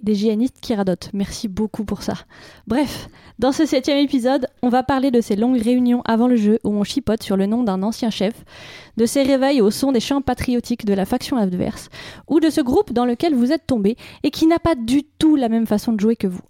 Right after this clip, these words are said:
On va parler tabar, marmite de bouffe et marée de tante Sahara. Bref, on va parler du jouet en groupe. Vaste sujet, me direz-vous.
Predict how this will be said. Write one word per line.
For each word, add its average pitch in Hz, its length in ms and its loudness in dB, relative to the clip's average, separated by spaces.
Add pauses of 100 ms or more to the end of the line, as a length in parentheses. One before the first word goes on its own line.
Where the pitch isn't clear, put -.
(680)
On 240 100 0
va 262 120 4
parler 311 320 2
tabar, 240 580 0
marmite 262 400 2
de 233 80 2
bouffe 240 440 0
et 220 100 4
marée 247 360 2
de 196 100 2
tante 254 240 -4
Sahara. 196 480 -2 (160)
Bref, 202 460 -2
on 220 80 0
va 196 120 2
parler 202 460 0 (160)
du 190 180 0
jouet 214 320 0
en 262 140 0
groupe. 208 320 -4 (1400)
Vaste 254 360 2
sujet, 233 300 2
me 233 100 2
direz-vous. 202 520 0